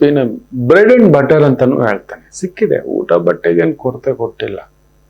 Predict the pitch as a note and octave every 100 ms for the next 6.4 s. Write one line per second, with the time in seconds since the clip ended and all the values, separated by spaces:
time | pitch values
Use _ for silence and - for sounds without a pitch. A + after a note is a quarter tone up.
0 | _ _ _ _ _ _ - G3+ A#3+ B3+
1 | G#3 D3 D3+ F3 B2 C#3+ C#3 D3+ C#3 C#3
2 | A#2+ A#2 D3+ F3+ F3+ D3+ D#3 D#3+ D3 C#3
3 | - A2 G2 G#2+ C#3 D#3+ E3 D#3 C#3+ C#3+
4 | C#3 B2+ - A#2+ G2+ G2+ B2+ - C3 A#2+
5 | B2 B2+ B2 A#2+ A#2 B2+ C3+ G#2 G2 G#2
6 | A#2 A2 -